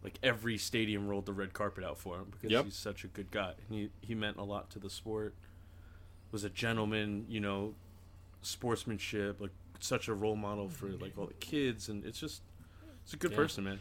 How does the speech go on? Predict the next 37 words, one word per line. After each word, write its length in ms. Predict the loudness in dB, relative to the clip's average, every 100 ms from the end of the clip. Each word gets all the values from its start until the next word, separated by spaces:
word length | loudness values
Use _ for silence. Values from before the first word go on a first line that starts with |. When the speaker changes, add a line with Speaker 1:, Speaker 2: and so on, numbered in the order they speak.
| -4
Speaker 1:
It's 120 | -2
just, 300 | -2 -2 -4
it's 160 | 4 12
Speaker 2:
He's 120 | 12
Speaker 1:
such 40 |
Speaker 2:
one 100 | 12
of 60 | 12
those 80 | 12
people 280 | 10 12
that, 120 | 10 10
like, 200 | 6 8
you 140 | 12
wanna, 420 | 12 12 8 4 -2
like, 220 | -2 6
you 120 | 8
want 300 | 10 8 8
your 140 | 6 6
son 380 | 4 2 2 -4 -2
or 220 | 2 2 2 -2
you 140 | 4 6
want 100 | 6
your 60 | 6
Speaker 1:
Yeah. 60 |
Speaker 2:
son 120 | 6 6
or 60 |
daughter 280 | 8 8 8
to 100 | 4
kind 220 | 4 4
of 120 | 4 2 -12
follow 500 | 4 8 10 12 10
and, 320 | 6 2 -2 -4
and, 320 | -4 -4 -8 -14 -12 -4
and, 300 | -2 -2 -6 -12 -6
you 80 | 0
know, 260 | 2 2 0 -2
have, 300 | 2 2 4
uh, 320 | 6 8 6